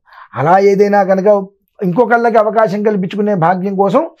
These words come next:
వాళ్ళు ఏమైనా తీసుకొచ్చి అక్కడ పెట్టడం మినహాయిస్తే, ప్రత్యేకంగా ఒక రూపాయి ఇస్తే కానీ ఇక్కడ ఆరాధన అర్చన జరగడం అనేటువంటి వీలు లేకుండా అంత అద్భుతమైన శక్తి అనేటువంటిది నిక్షిప్తం చేసే విధంగా కార్తీక,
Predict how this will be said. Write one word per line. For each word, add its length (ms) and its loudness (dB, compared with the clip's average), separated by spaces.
వాళ్ళు 180 2
ఏమైనా 160 0
తీసుకొచ్చి 280 -2
అక్కడ 220 -2
పెట్టడం 280 -2
మినహాయిస్తే, 460 -2
ప్రత్యేకంగా 680 -2
ఒక 160 -2
రూపాయి 300 -2
ఇస్తే 200 -6
కానీ 140 -2
ఇక్కడ 160 -4
ఆరాధన 380 -2
అర్చన 260 -6
జరగడం 300 0
అనేటువంటి 380 -6
వీలు 160 -8
లేకుండా 360 -4
అంత 300 -2
అద్భుతమైన 540 0
శక్తి 480 -4
అనేటువంటిది 460 -2
నిక్షిప్తం 500 -4
చేసే 180 -4
విధంగా 320 -2
కార్తీక, 840 -2